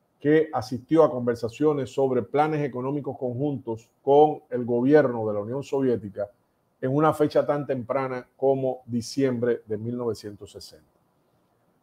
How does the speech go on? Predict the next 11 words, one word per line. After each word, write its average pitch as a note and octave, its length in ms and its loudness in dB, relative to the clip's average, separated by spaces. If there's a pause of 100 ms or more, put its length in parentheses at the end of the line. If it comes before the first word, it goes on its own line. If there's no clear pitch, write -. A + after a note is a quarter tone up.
(160)
Dice C#3+ 360 4
que D3 280 4
las C3+ 100 2
conversaciones B2+ 720 0
sobre D3+ 180 4
intercambio C#3 520 0
económico D3 500 -2
tuvieron A#2+ 360 -2
lugar B2 240 4
en C3 100 0
Moscú D#3 540 2